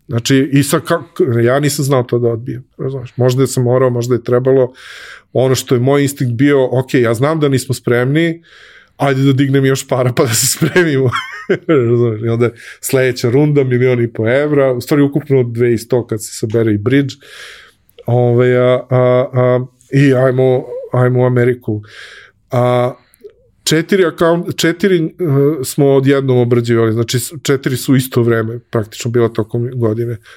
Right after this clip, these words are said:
Toronto Star, C B S, N B C News i Gannett. Gannett je, a, a,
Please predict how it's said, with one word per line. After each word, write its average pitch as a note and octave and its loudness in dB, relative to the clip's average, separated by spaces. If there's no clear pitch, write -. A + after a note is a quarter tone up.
Toronto C#3 -2
Star, B2+ 0
C - -2
B B2+ 2
S, - -10
N C3+ 0
B C3 -6
C C3+ -6
News B2 0
i A2+ -4
Gannett. A2+ -6
Gannett C3+ -2
je, C3+ 2
a, A#2+ 0
a, B2 0